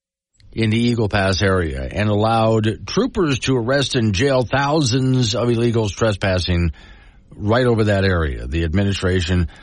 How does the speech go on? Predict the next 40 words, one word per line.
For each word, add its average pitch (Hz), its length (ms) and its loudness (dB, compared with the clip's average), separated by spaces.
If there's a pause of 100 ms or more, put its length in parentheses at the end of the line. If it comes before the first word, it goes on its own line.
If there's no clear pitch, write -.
(260)
also 117 460 2
is 90 360 0
challenging 127 720 0
those 85 280 0
actions 73 680 -4
in 82 140 0
federal 85 400 -2
court. 95 300 0
So 98 140 -2
the 95 100 0
Biden 117 400 0
admi-, 113 140 -2
you've 139 180 -2
heard 120 200 -2
that 107 180 0
one 92 160 -4
before. 90 320 -4 (440)
Those 117 240 2
floating 147 480 0
barriers, 107 580 0 (420)
the 107 180 -2
courts 120 460 -2
are 92 420 0 (500)
now 107 360 -2
hearing 101 400 0
cases 92 440 0
on 92 120 2
whether 92 220 2
that 110 200 0
should 87 140 -4
be 87 80 0
allowed 78 340 -2
or 69 60 -4
not. 60 220 -4 (580)
A 60 160 -4
federal 98 360 0
appeals 117 380 0
court 113 220 0
last 101 340 0
month 120 340 2